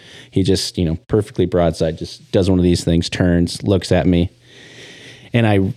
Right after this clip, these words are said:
really worked on, um, I've been guilty in the past on shooting too early. Because let's be honest, when you stop an elk or a deer, you have all, you have at least, if they don't spook right away, you have a lot of time to shoot,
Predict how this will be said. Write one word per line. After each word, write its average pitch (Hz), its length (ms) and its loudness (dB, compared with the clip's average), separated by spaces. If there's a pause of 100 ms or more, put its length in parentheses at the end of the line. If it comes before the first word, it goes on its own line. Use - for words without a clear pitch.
really 143 400 4
worked 120 340 2
on, 101 260 4 (600)
um, 87 460 2 (460)
I've 131 120 0
been 131 140 4
guilty 117 300 2
in 113 60 4
the 92 60 2
past 95 320 2
on 80 80 4
shooting 92 360 2
too 87 200 2
early. 98 360 2 (420)
Because - 340 -2 (180)
let's 131 200 2
be 113 100 2
honest, 98 200 2
when 107 60 4
you 101 60 2
stop 113 300 0
an 101 120 2
elk 101 280 2
or 107 100 4
a 92 60 2
deer, 95 220 2
you 185 180 2
have 135 280 2
all, 98 380 2
you 127 120 0
have 120 400 2
at 92 120 0
least, 95 440 0
if 120 100 -2
they 156 100 2
don't 175 220 2
spook - 500 -2 (140)
right 101 220 2
away, 92 240 4 (100)
you 127 120 2
have 110 180 2
a 90 40 2
lot 85 280 0
of 76 80 -2
time 82 240 0
to - 40 -4
shoot, - 320 -4